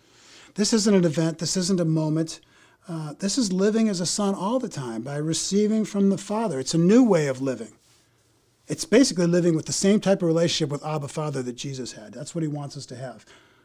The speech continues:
The Bible says Jesus came to show us the Father. He also showed us to have a relationship with the Father. God's a relational God, Father, Son, and Spirit, constantly relating to one another. We need to be relational with the Father.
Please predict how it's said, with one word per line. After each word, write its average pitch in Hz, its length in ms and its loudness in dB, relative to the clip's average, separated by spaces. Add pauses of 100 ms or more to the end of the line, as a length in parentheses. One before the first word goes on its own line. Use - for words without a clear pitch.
(160)
The 139 60 -14
Bible 160 240 -2
says 147 240 -4
Jesus 156 300 -6
came 147 240 -6
to 127 40 -6
show 156 300 -2
us 165 100 -4
the 160 120 -8
Father. 185 400 -2 (160)
He - 120 -14
also 160 220 -4
showed 143 240 -6
us 143 120 -6
to - 80 -12
have 135 100 -8
a 131 40 -8
relationship 135 720 -10
with 117 120 -10
the 113 80 -16
Father. 120 300 -12
God's 147 240 -8
a 143 60 -6
relational 139 560 -8
God, 135 300 -10
Father, 143 400 -10
Son, 147 240 -8
and 127 100 -6
Spirit, 139 400 -10 (340)
constantly 147 560 -4
relating 139 440 -8
to 127 100 -14
one 127 160 -10
another. 117 240 -10 (300)
We 165 180 2
need 156 200 0
to 135 40 -8
be 135 140 -8
relational 135 560 -8
with 123 160 -16
the 120 80 -16
Father. 113 400 -14